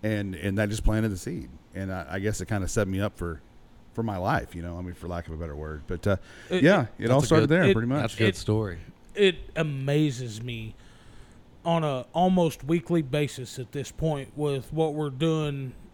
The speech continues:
Speaker 2: uh, as far as the podcast and everything, how many times, 'cause, you know,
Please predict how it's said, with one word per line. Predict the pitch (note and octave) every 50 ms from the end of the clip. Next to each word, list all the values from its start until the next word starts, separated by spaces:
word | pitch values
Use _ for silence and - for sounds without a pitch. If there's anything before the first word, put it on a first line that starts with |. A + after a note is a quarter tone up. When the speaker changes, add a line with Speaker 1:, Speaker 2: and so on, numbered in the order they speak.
| - -
Speaker 2:
uh, | D3+ D3+ C#3+ C3+ C3 B2 A2 G2+
as | C3+ A#2+ -
far | - E3 D3+ C#3+
as | B2 A2+
the | B2
podcast | - C3+ C#3+ C#3+ C3 - D3+ C#3+ B2 - -
and | C3+ C3+
everything, | C3+ C3+ B2+ A#2 - D3+ C#3+ C3 B2+ B2
how | G#2 - E3 E3 F3
many | F3 F3 E3+ E3+ E3
times, | - - D#3 D#3+ D3+ D3 C#3+ C#3+ B2+ -
'cause, | - - F3+ D#3+ D3 C#3 - - - - - - - - - - - - - - - - - - - - - - - - - - - C#4
you | A3+ A#3+
know, | A#3+ A#3 A#3 A3+ G3+ -